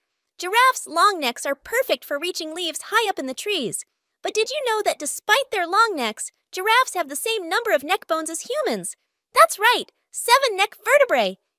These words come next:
Each bone is just a lot bigger. Let's wrap up with some quick fun facts about giraffes. Did you know that giraffes only need to drink water every few days? Or that their spots are like human fingerprints?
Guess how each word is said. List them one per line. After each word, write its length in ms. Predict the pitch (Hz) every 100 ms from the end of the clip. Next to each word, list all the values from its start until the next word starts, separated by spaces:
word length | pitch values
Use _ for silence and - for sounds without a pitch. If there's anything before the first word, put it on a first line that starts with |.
| -
Each 240 | 523 605 -
bone 220 | 381 392
is 180 | 262 -
just 320 | - 466 -
a 80 | 294
lot 400 | 302 359 480 480 _ -
bigger. 400 | 415 277 196 175 _ _ _ _ 427
Let's 220 | 640 -
wrap 200 | 440 427
up 140 | 427
with 100 | 339
some 160 | - 269
quick 280 | - 480 -
fun 260 | 440 427
facts 320 | - 440 -
about 220 | 294 359 -
giraffes. 600 | 403 480 427 247 - - _ _ _ -
Did 140 | 330
you 120 | 480 539
know 120 | 466
that 120 | 359
giraffes 380 | 294 302 302 - -
only 260 | 311 392 403
need 160 | 349
to 60 | 311
drink 300 | 240 320 -
water 220 | 277 349 427
every 200 | 427 403
few 180 | 392 392
days? 440 | 415 453 480 - _ _ -
Or 80 | 415
that 120 | 415 403
their 120 | 392
spots 380 | - 440 571 370
are 80 |
like 260 | 311 294 -
human 260 | 403 415 370
fingerprints? 720 | 480 554 480 269 180 -